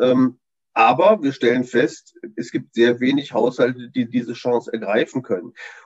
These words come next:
Und das liegt unter anderem daran, dass den Menschen schlicht das Startkapital fe-, fehlt. Ja, also das heißt, äh, wer eine Immobilie kaufen möchte, der muss erstmal Eigenkapital haben für die, für die Bankfinanzierung, aber er muss eben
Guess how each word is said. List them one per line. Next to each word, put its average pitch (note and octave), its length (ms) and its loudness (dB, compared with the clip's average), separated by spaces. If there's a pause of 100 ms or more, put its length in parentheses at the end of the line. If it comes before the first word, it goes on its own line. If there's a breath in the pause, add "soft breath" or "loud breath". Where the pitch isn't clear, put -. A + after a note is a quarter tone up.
Und - 80 -16
das A2+ 140 -10
liegt C#3+ 240 -2
unter D#3+ 400 0
anderem E3 560 0
daran, D#3 520 2 (320 loud breath)
dass C3 160 -4
den D3 140 0
Menschen C3 360 0
schlicht C3+ 320 -4
das C#3 120 -2
Startkapital C#3 760 -4
fe-, - 220 -16 (120)
fehlt. - 480 -8
Ja, D#3 200 -6
also A#2 300 0
das A2+ 200 -2
heißt, C3 380 0 (100)
äh, A2 360 -2
wer A2+ 340 2 (260 loud breath)
eine - 240 4
Immobilie C3 560 -4
kaufen E3 420 0
möchte, D#3+ 540 2
der B2 140 2
muss B2 320 -8
erstmal - 360 -2
Eigenkapital D#3 720 -4
haben C3 340 0
für B2+ 140 -8
die, G#2+ 220 -2
für G#2+ 120 -8
die A2 100 -6
Bankfinanzierung, D#3 840 -2
aber A#2+ 240 2
er - 80 0
muss A2+ 260 -8
eben A2+ 240 -4